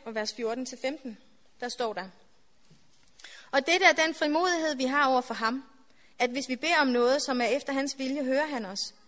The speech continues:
Og når vi ved, at han hører os, hvad vi end beder om, så ved vi også, at vi allerede har fået det, vi har bedt ham om." Nu er jeg ikke ude på at være, øh, strid, og jeg er ikke ude på at prøve at miskreditere Gud.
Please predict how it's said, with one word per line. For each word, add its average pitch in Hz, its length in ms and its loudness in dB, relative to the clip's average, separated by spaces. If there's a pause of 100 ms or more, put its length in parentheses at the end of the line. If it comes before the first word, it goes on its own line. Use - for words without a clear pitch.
(340)
Og 262 100 4
når 311 100 10
vi 302 80 2
ved, 320 280 2
at 277 140 2
han 277 140 2
hører 311 360 2
os, 262 80 0
hvad 262 160 0
vi 262 100 -2
end 240 160 0
beder 339 220 -2
om, 202 200 -4 (380)
så 359 140 -6
ved 349 160 -2
vi 320 60 -6
også, 277 260 2
at 277 60 -10
vi 277 80 -2
allerede 269 320 0
har 254 80 -4
fået 247 260 -2
det, 247 120 -6
vi 240 40 -6
har 233 80 -6
bedt 285 200 -8
ham 208 120 -10
om." 185 140 -14 (1800)
Nu 262 80 -2
er 269 40 2
jeg 262 120 6
ikke 262 140 0
ude 294 100 -4
på - 360 0 (300)
at 233 160 0
være, 180 600 0
øh, 165 60 -10 (460)
strid, - 280 -2 (640)
og 247 100 6
jeg - 20 6
er 240 80 8
ikke 269 160 0
ude 277 80 -2
på 262 180 0
at 233 80 -2
prøve 233 200 2
at 247 60 4
miskreditere 247 640 -4
Gud. 247 240 -6